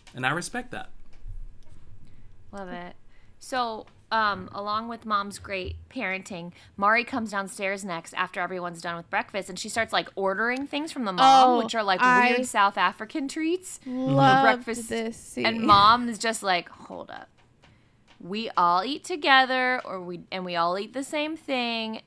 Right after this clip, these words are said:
Speaker 2: and even if I had that shit that you're talking about, I wouldn't make it because we're gonna eat these sugar loops. Bye." <laughs>
Speaker 1: She says it in such a great way that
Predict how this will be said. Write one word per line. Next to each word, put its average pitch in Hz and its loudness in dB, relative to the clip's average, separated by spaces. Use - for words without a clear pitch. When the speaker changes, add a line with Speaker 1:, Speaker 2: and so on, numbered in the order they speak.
Speaker 2:
and 180 -4
even 190 -8
if 240 -8
I 262 -2
had 240 -2
that 240 0
shit 190 -4
that 185 -8
you're 180 -8
talking 185 -6
about, 175 0
I 175 -4
wouldn't 185 -8
make 175 -8
it 165 -6
because 175 -10
we're 165 -8
gonna 170 -8
eat 165 -12
these 160 -8
sugar 151 -10
loops. 135 -14
Bye." 170 4
<laughs> - -20
Speaker 1:
She 185 6
says 208 6
it 220 6
in 196 6
such 156 2
a 175 2
great 127 4
way 120 0
that 113 -6